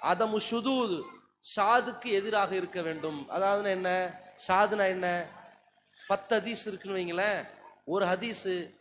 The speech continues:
ஒன்பது ஹதீஸுக்கு முரணா தெரியுதுன்னா இதுக்கு பேரு ஷாது. இது ஹதீஸுக்கு முரணா தெரியுது, இதை ஏத்துக்கொள்ள கூடாது என்பது ஒரு விதி.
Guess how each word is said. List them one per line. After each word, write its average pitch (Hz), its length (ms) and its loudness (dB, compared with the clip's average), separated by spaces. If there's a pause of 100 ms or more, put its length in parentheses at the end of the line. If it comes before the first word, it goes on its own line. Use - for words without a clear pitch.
ஒன்பது 214 520 4
ஹதீஸுக்கு 202 500 0
முரணா 185 380 2
தெரியுதுன்னா 160 520 0 (320)
இதுக்கு 165 220 -10
பேரு 190 240 -2
ஷாது. 151 380 -2 (1040)
இது 214 160 2
ஹதீஸுக்கு 226 580 0
முரணா 220 400 6
தெரியுது, 208 380 2 (340)
இதை 196 180 -2 (100)
ஏத்துக்கொள்ள 220 460 2
கூடாது 196 440 4 (500)
என்பது 202 340 -2
ஒரு 208 140 2
விதி. 214 260 -4